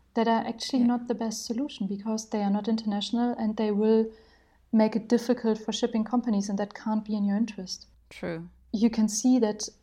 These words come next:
Speaker 1: I mean, with only what we discussed, you can see how the E U can have a huge impact on the I M O and
Speaker 2: True.
Speaker 1: how the E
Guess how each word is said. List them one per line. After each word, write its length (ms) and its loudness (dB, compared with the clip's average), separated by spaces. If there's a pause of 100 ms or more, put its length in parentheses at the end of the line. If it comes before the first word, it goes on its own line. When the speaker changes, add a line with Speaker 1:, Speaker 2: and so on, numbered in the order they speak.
(100)
Speaker 1:
I 80 0
mean, 280 4 (260)
with 200 2
only 220 6
what 180 -2
we 120 4
discussed, 520 -2
you 80 -4
can 140 0
see 320 0
how 300 0
the 340 0 (300)
E 40 2 (140)
U 140 2
can 220 0
have 180 2
a 40 0
huge 300 -4
impact 420 -2
on 240 4
the 80 4
I 140 0
M 220 4
O 280 2 (300)
and 220 8 (480)
Speaker 2:
True. 320 -4 (120)
Speaker 1:
how 420 6
the 440 2 (340)
E 40 6